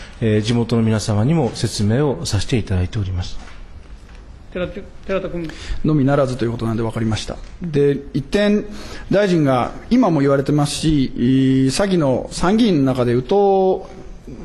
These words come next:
Speaker 3: 委員からの質問の中にも、地元のご協力というような言葉を、まあ、先ほども必須という中の一つとして言われましたが、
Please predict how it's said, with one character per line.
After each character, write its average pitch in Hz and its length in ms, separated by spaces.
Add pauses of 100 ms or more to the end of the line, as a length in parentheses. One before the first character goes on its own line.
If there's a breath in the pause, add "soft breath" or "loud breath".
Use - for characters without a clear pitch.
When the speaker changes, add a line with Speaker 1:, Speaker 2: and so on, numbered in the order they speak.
(400)
Speaker 3:
委 175 100
員 151 80
か 117 140
ら 104 40
の 113 100
質 - 220
問 127 160
の 123 80
中 117 80
に 110 60
も、 113 100
地 123 140
元 208 260
の 214 120
ご 156 240
協 254 240
力 226 220
と 170 120
い 120 160
う 113 60
よ 117 80
う - 20
な 110 80
言 113 240
葉 123 80
を、 110 140 (400 loud breath)
ま - 40
あ、 - 40
先 156 160
ほ 175 40
ど 165 60
も 143 80
必 170 400
須 185 40
と 185 140
い 180 80
う 165 60
中 156 180
の 120 80
一 113 200
つ - 80
と 107 80
し - 80
て 107 60
言 101 40
わ 104 80
れ 113 40
ま 107 120
し - 60
た - 100
が、 98 160